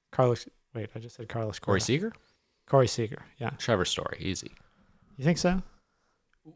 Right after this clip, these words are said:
Speaker 2: Yeah, are the Rockies gonna re-sign him?
Speaker 1: No,
Speaker 2: He's
Speaker 1: I
Speaker 2: got
Speaker 1: hope not.
Speaker 2: I would think the Dodgers ha-, like, they got Turner, so it depends what they wanna do. Corey Seager's probably gonna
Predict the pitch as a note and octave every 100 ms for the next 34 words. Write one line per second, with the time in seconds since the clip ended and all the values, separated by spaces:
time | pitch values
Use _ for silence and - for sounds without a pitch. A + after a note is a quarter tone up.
0 | _ D3 C3 C3 D2 F#2 F2+ F#2 G2 -
1 | B2+ B2 A2 G2+ G#2+ G#2+ G#2+ G2 C#3 G#3+
2 | B2 _ C3+ B2 G2+ - - C#3+ C3 C#3
3 | - A#2 A2 - - - - D3 F#3+ D3
4 | F3 D#3 C3+ - _ _ _ _ _ _
5 | _ _ _ _ _ _ _ _ _ -
6 | C3 C3+ D3+ A#3+ D#4+ A#3 C#3 B2+ B2+ C3+
7 | C3+ G3 A3+ - - D3 F#3+ F2+ E2+ A2
8 | G#2+ C3+ C#3+ A2+ G2 F#2+ F2 E2 G#2+ G2
9 | - - _ _ - - B2+ B2 G#2+ G2
10 | G2 F#2 F2 E2+ D#2+